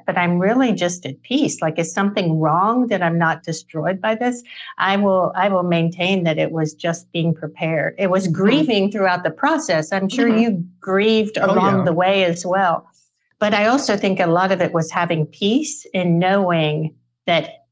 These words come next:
Speaker 1: he was the author of his own story,
Speaker 2: That's
Speaker 1: that
Speaker 2: right.
Speaker 1: it was on his terms the whole way.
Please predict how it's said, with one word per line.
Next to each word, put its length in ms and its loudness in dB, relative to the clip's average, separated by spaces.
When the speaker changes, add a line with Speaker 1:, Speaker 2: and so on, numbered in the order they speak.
Speaker 1:
he 200 0
was 260 0
the 160 0
author 440 -2
of 120 -2
his 220 -4
own 200 -4
story, 440 -8
Speaker 2:
That's 180 -6
Speaker 1:
that 80 -8
Speaker 2:
right. 160 2
Speaker 1:
it 140 0
was 200 -2
on 340 2
his 300 -2
terms 800 -4
the 80 -4
whole 320 -2
way. 360 -4